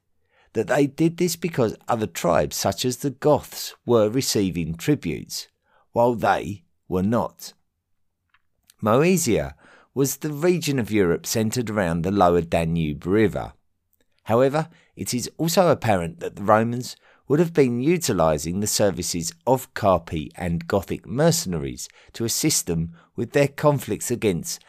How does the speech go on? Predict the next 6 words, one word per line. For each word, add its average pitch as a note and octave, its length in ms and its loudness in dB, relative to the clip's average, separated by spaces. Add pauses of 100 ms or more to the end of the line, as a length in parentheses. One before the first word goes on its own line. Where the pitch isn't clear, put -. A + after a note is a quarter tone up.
(160)
the A2+ 100 0
new A#2+ 260 4
Sasanian A#2 760 4
Empire D#2 520 0
of E2 140 -6
Persia. E2+ 520 0